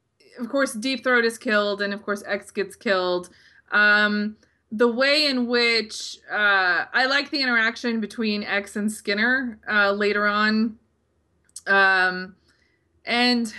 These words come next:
I don't know, I mean, I have a soft spot for Deep Throat just because he kind of was the first. Um, but I like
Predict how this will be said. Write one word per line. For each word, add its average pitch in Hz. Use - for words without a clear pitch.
I 320
don't 302
know, 233
I 226
mean, 247
I 262
have 320
a 339
soft 269
spot 226
for 220
Deep 214
Throat 220
just 208
because 196
he 220
kind 190
of 180
was 185
the 170
first. 202
Um, 185
but 214
I 220
like 262